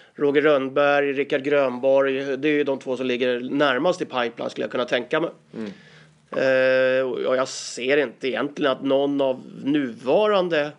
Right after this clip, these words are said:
Speaker 1: elittränarkåren, eh, förutom då, om man ska räkna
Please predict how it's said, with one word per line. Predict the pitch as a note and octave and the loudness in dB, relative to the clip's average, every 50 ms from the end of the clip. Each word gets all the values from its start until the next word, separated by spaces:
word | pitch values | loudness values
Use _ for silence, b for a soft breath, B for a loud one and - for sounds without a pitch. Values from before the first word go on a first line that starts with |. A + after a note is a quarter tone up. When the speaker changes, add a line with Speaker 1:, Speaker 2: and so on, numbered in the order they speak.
| _ b b b b b b b b b b _ _ _ _ _ - | _ b b b b b b b b b b _ _ _ _ _ -8
Speaker 1:
elittränarkåren, | - C#3 C#3 D3 D3+ C3+ B2 - - - - D3+ C3+ B2+ C3 B2+ - - C3+ B2+ B2+ - C3 C3 C3 - - C#3+ B2+ C3 C3 C3 - E3+ E3 F3+ F#3+ F#3 F3 D3+ C#3+ B2 | -6 -2 2 2 2 2 0 -4 -10 -10 -4 0 0 0 0 -2 -4 -4 -4 -4 -4 -4 -4 -8 -8 -6 -2 0 0 0 0 -2 -4 -6 -2 0 2 2 2 0 0 -4
eh, | - - - - D3+ C#3+ - - D3+ - - | -4 -6 -6 -6 -8 -8 -10 -10 -12 -14 -10
förutom | - - F3 E3+ E3 B2+ - - _ _ _ - - G#3 D#3 C#3 | -2 0 2 4 4 2 0 -10 _ _ _ 2 2 2 2 0
då, | B2+ | 0
om | A2+ A2+ | 0 0
man | C3 B2 | 0 -2
ska | - D3+ | -2 0
räkna | C#3+ C3+ B2+ - - C3 C3 | 0 0 0 0 -2 -2 -2